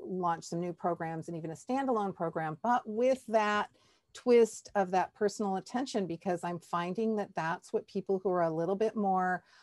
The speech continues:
on the sensitive side or people who have slightly less than the average learning styles, they need a little extra touch. And I like to do that.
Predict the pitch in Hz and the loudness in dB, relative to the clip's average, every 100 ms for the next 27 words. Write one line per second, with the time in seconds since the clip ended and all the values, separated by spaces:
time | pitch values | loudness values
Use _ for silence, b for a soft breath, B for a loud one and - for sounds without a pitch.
0 | b 180 180 170 - 262 285 269 294 247 | b -2 -2 -4 0 0 0 -2 -2 -2
1 | - 277 262 254 247 240 226 180 175 220 | -2 4 6 6 6 4 2 -2 -2 2
2 | 214 202 185 170 180 170 - b b - | 4 6 2 0 2 2 -2 b b -10
3 | - 220 226 240 220 202 196 - 190 175 | 2 4 6 4 6 6 4 2 -2 0
4 | 185 185 185 185 - 196 208 220 226 202 | 2 2 0 0 4 6 8 8 6 4
5 | 190 202 214 240 - 233 233 240 233 - | 0 2 2 0 2 2 4 2 0 -2
6 | 370 349 247 190 190 165 160 - 160 - | 0 2 2 4 2 0 -4 -8 -10 -8
7 | - - - 185 - 180 170 156 - - | -12 -14 -16 -14 -10 -6 -6 -6 -10 -12
8 | - - - - | -12 -12 -12 -16